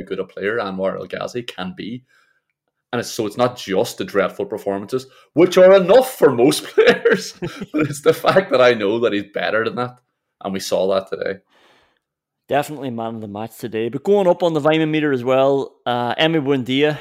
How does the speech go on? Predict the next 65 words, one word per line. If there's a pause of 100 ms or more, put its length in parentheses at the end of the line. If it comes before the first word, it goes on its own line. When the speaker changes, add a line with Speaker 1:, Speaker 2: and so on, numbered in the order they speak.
(120)
Speaker 2:
I
thought
he
just
had, (240)
he
started
to
show,
like, (180)
his
turns
was (100)
getting
him
out
of
trouble.
I, (920)
I, (100)
I
would
actually
like
to
see
him
in
the
middle
a
bit
more,
like,
you
know,
drifting
into
midfield.
If,
if
you
want
to
start
him
out
wide,
grand.
He's,
he
does
a
lot
of
work
out
there. (360)
Might
be
good
for
the
shape.
But